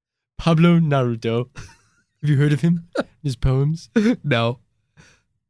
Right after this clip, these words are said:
Speaker 2: I'm familiar with Pablo Neruda. But I've never heard of Pablo Naruto.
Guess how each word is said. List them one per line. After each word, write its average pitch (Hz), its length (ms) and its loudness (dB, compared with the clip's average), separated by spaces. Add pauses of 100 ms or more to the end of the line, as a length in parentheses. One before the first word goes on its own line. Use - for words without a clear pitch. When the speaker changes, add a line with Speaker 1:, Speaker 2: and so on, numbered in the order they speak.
(380)
Speaker 2:
I'm 156 100 2
familiar 196 280 2
with 175 140 2
Pablo 147 300 2
Neruda. 131 540 0 (3250)
But 170 120 0
I've 165 120 0
never 175 180 2
heard 160 120 0
of 135 120 -4
Pablo 143 380 0
Naruto. 123 720 -2